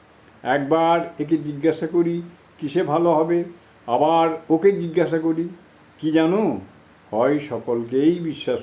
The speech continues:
করতে হয়, না হয় কারুকে নয়। তিনিই ডাক্তার কবিরাজ হয়েছেন, তাই সকল চিকিৎসককেই বিশ্বাস করতে হয়। মানুষ মনে করলে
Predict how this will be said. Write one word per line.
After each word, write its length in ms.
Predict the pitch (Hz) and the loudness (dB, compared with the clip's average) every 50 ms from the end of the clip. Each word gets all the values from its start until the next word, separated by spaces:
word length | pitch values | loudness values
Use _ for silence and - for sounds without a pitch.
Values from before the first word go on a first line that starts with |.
| - | -6
করতে 260 | - 113 101 - - | -8 -10 -8 -4 -4
হয়, 280 | 110 95 95 95 92 90 92 - - - - - - - | -4 -4 -4 -6 -8 -8 -12 -18 -20 -20 -20 -18 -10 -6
না 260 | 123 135 139 143 135 | -2 -2 0 0 0
হয় 320 | 143 156 175 196 233 269 254 - - - - - - | 0 0 2 2 0 -2 -4 -10 -18 -20 -20 -18 -8
কারুকে 420 | - 110 98 92 92 90 - 90 | -6 -6 -6 -6 -8 -12 -12 -12
নয়। 300 | 82 80 80 78 80 85 85 - _ _ _ _ _ _ _ _ - | -12 -12 -16 -18 -20 -20 -20 -20 _ _ _ _ _ _ _ _ -8
তিনিই 500 | - 120 131 143 156 165 180 196 202 196 | -6 -2 2 2 4 4 4 2 2 2
ডাক্তার 540 | 170 175 175 170 170 - - 175 175 180 175 170 170 | 2 2 2 0 -2 -2 0 0 2 2 0 0 0
কবিরাজ 500 | 175 170 165 165 160 165 160 160 156 135 | 0 2 2 2 2 2 2 2 2 0
হয়েছেন, 580 | 139 143 147 135 - - 131 120 110 101 92 95 - - _ _ - - - - | 2 2 2 2 2 0 -2 -2 -2 -4 -8 -10 -14 -20 _ _ -20 -20 -18 -8
তাই 400 | - 117 113 123 135 147 165 175 | -4 0 2 2 2 2 2 0
সকল 400 | 165 - 131 120 - - 135 135 | 0 -2 -6 -8 -6 -4 -4 -4
চিকিৎসককেই 840 | 131 131 - - - 131 110 113 - - 131 117 117 - 160 170 190 180 | -4 -6 -14 -16 -14 -14 -14 -12 -8 -6 -6 -6 -4 -4 -4 -4 -4 -4
বিশ্বাস 380 | 147 131 107 - - 120 110 117 - - | -8 -10 -12 -10 -8 -8 -8 -8 -10 -14
করতে 240 | 104 92 - - | -14 -14 -10 -12
হয়। 260 | 90 85 85 85 85 90 - - _ - - - _ - | -12 -10 -10 -12 -14 -14 -18 -20 _ -20 -20 -20 _ -8
মানুষ 480 | 107 117 127 143 156 185 196 190 - 139 | -4 -2 0 0 0 0 -2 -2 -4 -4
মনে 300 | 135 139 139 143 156 147 | -4 -2 0 0 0 0
করলে 560 | 156 165 165 170 180 190 202 220 247 262 | 0 0 0 0 2 2 2 0 0 -2